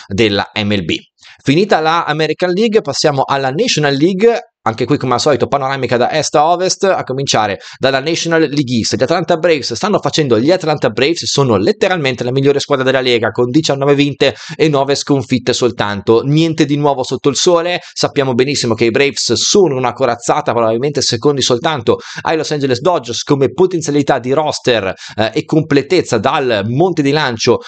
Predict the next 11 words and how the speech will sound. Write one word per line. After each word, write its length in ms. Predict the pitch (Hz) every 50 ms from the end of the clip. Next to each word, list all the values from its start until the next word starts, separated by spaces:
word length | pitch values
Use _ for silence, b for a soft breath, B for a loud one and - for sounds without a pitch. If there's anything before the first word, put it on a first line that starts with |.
| B B
eh, 200 | B 113 117 107 - -
in 200 | 160 160 147 135
attacco. 840 | 123 - - 123 - - - 185 175 180 - - - 220 190 - B B B B
Eh, 180 | - 139 139 -
effettivamente 1000 | 156 180 170 - - 156 160 - 185 196 190 165 147 143 147 143 - 156 156 151
sono 200 | - - 156 143
una 100 | 143 147
squadra 380 | 139 - - 113 113 98 117 - - _ _ _ _ _ _
che 280 | - - 160 139 135 -
probabilmente 840 | - 127 135 131 139 139 131 123 120 117 120 120 117 123 120 120 - -
ha 280 | - 131 139 135 131